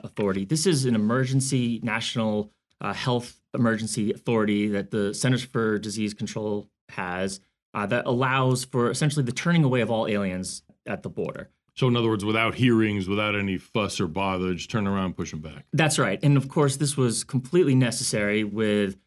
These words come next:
Speaker 1: covid nineteen as a global pandemic. You know, the, our country, as many others, sort of essentially locked down their borders. You, you had to control the spread, and part of that meant you can't bring in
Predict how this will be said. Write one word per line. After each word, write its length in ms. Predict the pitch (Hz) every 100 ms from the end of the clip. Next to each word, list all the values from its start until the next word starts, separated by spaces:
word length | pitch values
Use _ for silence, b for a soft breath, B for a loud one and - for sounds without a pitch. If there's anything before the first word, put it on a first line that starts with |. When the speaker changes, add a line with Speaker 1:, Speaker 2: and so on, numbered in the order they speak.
| _
Speaker 1:
covid 300 | - 135 135
nineteen 460 | 120 117 110 104 104
as 120 | 98
a 40 | 85
global 540 | 101 104 131 143 131
pandemic. 680 | 135 113 101 92 95 98 - _ _ _ 127
You 100 | 104
know, 280 | 101 104 98 -
the, 200 | 120 131 - -
our 160 | 117
country, 600 | - 120 117 131 131 131
as 120 | 107 101 -
many 340 | 110 113 131
others, 360 | 127 117 127 127
sort 180 | 113 110
of 100 | 107
essentially 360 | 101 123 117
locked 240 | 98 104 -
down 180 | 123 123
their 140 | 120
borders. 480 | 127 139 110 87 98
You, 120 | 101
you 80 | 104
had 220 | 107 113
to 60 | 120
control 760 | - 120 - 120 117 117 113 -
the 80 | 120
spread, 480 | - 117 104 110
and 220 | 104 98 -
part 180 | 110
of 80 | 101
that 180 | 107 107
meant 260 | 110 110 101
you 60 |
can't 320 | - 113 110
bring 220 | - 117 113
in 300 | 110 110